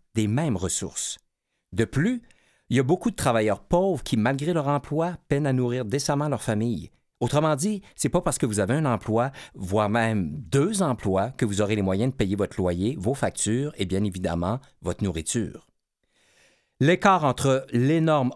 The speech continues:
offre alimentaire qui s'étale dans nos supermarchés et les besoins criants d'une importante couche de la population est le signal que c'est tout le système d'offres et de la demande qui est à revoir.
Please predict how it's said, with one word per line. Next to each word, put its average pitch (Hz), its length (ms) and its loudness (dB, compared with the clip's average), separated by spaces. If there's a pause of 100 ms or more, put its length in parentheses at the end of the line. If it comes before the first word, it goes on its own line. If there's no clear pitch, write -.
offre 139 320 0
alimentaire 123 500 0
qui - 100 -4
s'étale 120 380 0
dans 98 100 0
nos 92 140 0
supermarchés 101 640 -2
et 123 60 0
les 98 80 -2
besoins 95 280 -2
criants 113 360 -2
d'une 92 200 0
importante 104 480 -2
couche 110 200 -4
de 98 80 -2
la 87 100 0
population 92 560 -2
est 120 60 0
le 95 100 -2
signal 104 480 0
que 98 140 -4
c'est - 160 -4
tout - 140 -4
le 139 40 -2
système 107 540 -2
d'offres 98 280 -2 (120)
et 110 120 -2
de 98 80 0
la 87 140 -2
demande 90 500 -2
qui - 120 -6
est - 80 -4
à 92 80 -2
revoir. 76 500 -6